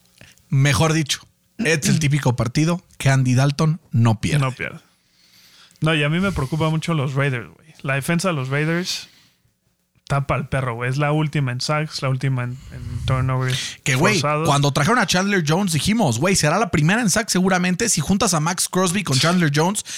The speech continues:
Speaker 1: cosas peligrosas pueden pasar. Nada más alejado de la realidad. Los dos le pusimos a Las Vegas.
Speaker 2: Sí.
Speaker 1: Una vez más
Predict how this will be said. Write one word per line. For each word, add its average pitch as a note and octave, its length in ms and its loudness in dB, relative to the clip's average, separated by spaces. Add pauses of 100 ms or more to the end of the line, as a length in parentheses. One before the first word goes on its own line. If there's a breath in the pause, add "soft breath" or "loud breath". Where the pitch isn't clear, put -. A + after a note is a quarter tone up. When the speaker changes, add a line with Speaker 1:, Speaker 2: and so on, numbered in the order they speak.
(140 loud breath)
Speaker 1:
cosas F#3+ 280 2
peligrosas D#3+ 500 0
pueden F3+ 240 2
pasar. D3 380 -2 (460 loud breath)
Nada C3+ 280 4
más C3 180 0
alejado A#2+ 260 2
de A#2+ 80 4
la A2+ 80 2
realidad. A2+ 520 0 (260)
Los C#3 260 2
dos A#3+ 180 4
le C4 100 2
pusimos F3+ 400 0
a C3 60 2
Las A2+ 160 -2
Vegas. C3 480 -2 (140 loud breath)
Speaker 2:
Sí. - 160 -10 (320 loud breath)
Speaker 1:
Una D#3 240 4
vez C3+ 180 0
más F3 440 -2